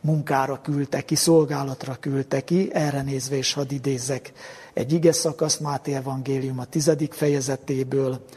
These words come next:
„És előszólítván tizenkét tanítványát, hatalmat adott nekik a tisztátalan lelkek felett, hogy kiűzzék azokat,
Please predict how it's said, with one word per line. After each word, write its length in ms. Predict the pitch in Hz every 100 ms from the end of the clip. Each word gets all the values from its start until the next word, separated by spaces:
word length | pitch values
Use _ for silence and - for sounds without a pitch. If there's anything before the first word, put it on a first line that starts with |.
| - - - - - -
„És 80 | -
előszólítván 920 | - 262 214 - 196 180 170 180 165
tizenkét 540 | 208 214 170 151 151 147
tanítványát, 920 | 175 175 160 160 170 170 175 175 175
hatalmat 600 | 202 202 156 151 147 160
adott 280 | 147 135 -
nekik 560 | 151 156 156 156 - -
a 60 |
tisztátalan 720 | - 170 - 143 123 135 131
lelkek 420 | 139 143 143 135 -
felett, 380 | 156 147 139
hogy 160 | 143 -
kiűzzék 680 | - 165 143 120 120 123 -
azokat, 580 | 120 117 - 101 -